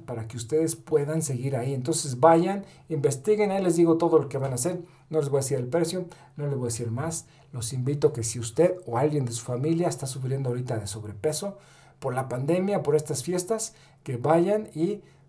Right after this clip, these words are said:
compren mi curso. Ya saben, sesenta días garantía, Clickbank se las da de que en sesenta días, si ustedes no están contentos, se les regresa su dinero ipso facto.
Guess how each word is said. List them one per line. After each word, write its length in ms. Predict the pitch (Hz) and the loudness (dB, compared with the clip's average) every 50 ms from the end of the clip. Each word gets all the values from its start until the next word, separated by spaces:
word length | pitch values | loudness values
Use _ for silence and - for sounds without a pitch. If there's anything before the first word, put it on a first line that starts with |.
| _ _ | _ _
compren 540 | - 196 208 190 214 208 214 208 208 - - - - - _ - | 0 2 4 8 8 8 8 6 2 -6 -14 -20 -20 -20 _ -8
mi 140 | 139 127 | -6 -6
curso. 480 | - - 208 226 220 214 214 214 208 - - - | -2 2 2 2 2 2 0 -2 -2 -4 -8 -8
Ya 120 | 156 135 | -4 -2
saben, 320 | 131 - 165 165 175 185 175 | 0 4 4 4 4 4 0
sesenta 400 | 165 139 131 151 160 156 147 135 | -2 -2 -4 -4 -2 0 -2 -2
días 280 | 139 147 160 156 139 | 0 2 2 2 2
garantía, 600 | 127 120 113 110 110 110 147 156 165 170 170 170 - - | 2 0 -2 -2 -4 -2 0 2 2 2 0 -2 -8 -10
Clickbank 580 | - 151 170 170 165 143 127 139 147 165 - - - - - - - - - - | -4 -2 -2 -2 -2 -2 -2 -2 -2 -2 -6 -10 -14 -18 -20 -20 -20 -20 -20 -18
se 180 | - - - 127 | -12 -8 -6 -4
las 220 | 120 113 110 110 | -2 -2 -2 0
da 240 | 123 151 160 170 170 | 0 0 0 0 -2
de 180 | 143 123 120 117 | -2 -4 -6 -6
que 100 | 117 117 | -6 -6
en 60 | 113 | -6
sesenta 440 | - - - 160 160 170 170 170 160 | -6 -4 -4 -2 -2 2 4 6 8
días, 260 | 165 170 190 185 175 | 8 6 6 4 0
si 100 | - 143 | -4 -6
ustedes 300 | 127 - 160 165 165 160 | -4 0 2 2 2 2
no 80 | 170 165 | 2 0
están 200 | 165 170 151 131 | -2 -4 -4 -4
contentos, 580 | 135 131 127 156 202 208 202 226 208 208 - - - - - | -6 -6 -4 -4 -4 0 0 0 -2 -2 -6 -12 -20 -20 -20
se 160 | - - 165 180 | -4 -2 -2 0
les 160 | 190 180 165 | 0 0 0
regresa 400 | 160 139 139 143 143 - 160 143 | 0 0 2 0 0 0 0 -2
su 200 | 143 - 143 143 | -2 -2 -2 0
dinero 600 | 147 147 139 127 120 117 117 113 117 120 120 120 - - - - _ _ - _ | 0 0 0 0 0 0 0 0 0 -2 -4 -6 -12 -18 -20 -20 _ _ -8 _
ipso 240 | 160 143 - 147 | -2 0 0 0
facto. 380 | - 117 - - - - - - | 0 -4 -8 -8 -12 -16 -18 -18